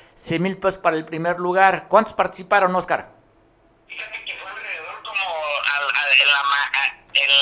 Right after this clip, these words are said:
Speaker 2: a las primeras horas del, de la mañana del, el que se inició el evento, había cuatrocientos registrados, más los que estuvieron llegando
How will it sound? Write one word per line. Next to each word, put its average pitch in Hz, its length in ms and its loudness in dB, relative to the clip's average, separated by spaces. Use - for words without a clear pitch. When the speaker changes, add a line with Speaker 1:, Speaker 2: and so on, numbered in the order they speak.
Speaker 2:
a 143 360 0
las - 100 -8
primeras 202 440 4
horas 185 360 2
del, 151 200 2
de 139 120 -2
la 139 80 -2
mañana 156 500 0
del, 131 480 2
el - 60 -10
que 135 120 -2
se 139 100 -4
inició 127 260 2
el 160 160 4
evento, 165 180 0
había 160 240 0
cuatrocientos 170 800 2
registrados, 151 680 -2
más 131 200 -2
los 135 200 2
que - 80 2
estuvieron 156 540 0
llegando 175 840 0